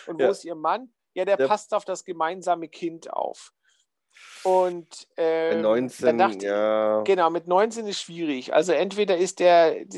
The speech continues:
Speaker 1: ist der Jules Migré nicht annähernd so gut wie in den Romanen beschrieben, weil er mit neunzehn immer noch auf, auf,
Speaker 2: <laughs>
Speaker 1: aufbepasst werden muss. Oder, ähm, was ich viel eher vermute, ist, dass
Speaker 2: Ja,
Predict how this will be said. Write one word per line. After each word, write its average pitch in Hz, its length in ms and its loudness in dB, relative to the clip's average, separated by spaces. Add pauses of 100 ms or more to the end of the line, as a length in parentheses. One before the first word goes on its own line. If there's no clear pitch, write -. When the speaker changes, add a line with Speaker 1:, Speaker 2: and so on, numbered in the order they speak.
(160)
Speaker 1:
ist 208 180 -4
der 180 80 6
Jules 208 320 -2
Migré 196 460 2
nicht 185 200 -4
annähernd 190 400 2
so 180 120 0
gut 196 320 -6
wie 190 120 -4
in 180 60 -8
den 170 120 2
Romanen 160 460 4
beschrieben, 214 720 -2
weil 170 140 8
er 170 120 8
mit 165 200 -2
neunzehn 175 400 2
immer 175 180 0
noch 165 200 2
auf, 214 180 6 (160)
auf, 202 220 2 (360)
Speaker 2:
<laughs> 190 460 2
Speaker 1:
aufbepasst 180 920 2
werden 160 260 2
muss. 190 280 -2 (1000)
Oder, 208 760 6
ähm, 185 560 -8 (840)
was 165 180 -8
ich 165 120 -12
viel 131 220 -10
eher 156 180 0
vermute, 139 520 -8
ist, - 340 -8
dass - 260 -2
Speaker 2:
Ja, 113 120 0